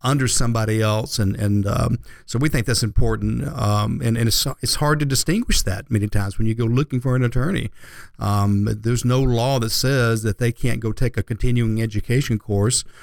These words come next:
order some software and some templates, and, and say they're an estate planning attorney. So, uh,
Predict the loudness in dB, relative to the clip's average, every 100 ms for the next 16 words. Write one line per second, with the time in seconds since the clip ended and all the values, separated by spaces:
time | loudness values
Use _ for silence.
0 | -16 -4 0 2 0 0 0 0 0 0
1 | 0 2 0 -2 -2 -4 0 0 2 -2
2 | 0 0 0 0 0 0 0 0 0 2
3 | 0 0 -2 -2 0 0 0 0 0 0
4 | -4 0 2 0 -2 -16 -20 -20 -8 -4
5 | 0 0 -2